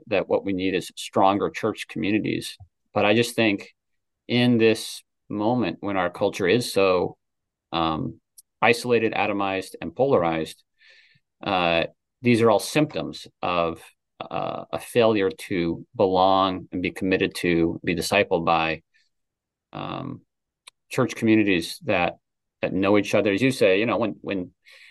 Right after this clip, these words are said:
you are sick, when things happen to you, when your family's suffering, who's gonna come alongside you?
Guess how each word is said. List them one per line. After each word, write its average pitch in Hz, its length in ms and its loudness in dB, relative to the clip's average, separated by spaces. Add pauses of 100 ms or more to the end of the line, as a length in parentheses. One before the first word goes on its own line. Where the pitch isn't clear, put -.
(420)
you 120 200 6
are 120 220 8 (100)
sick, - 280 2 (120)
when 98 280 -8
things 120 260 -4
happen 131 320 -2
to 82 140 -12
you, 82 200 -8
when 87 200 -6
your 92 100 -8
family's 113 420 0
suffering, 80 580 -4 (520)
who's 139 220 6
gonna 110 240 2 (120)
come 107 200 -2
alongside 85 580 0
you? - 220 -10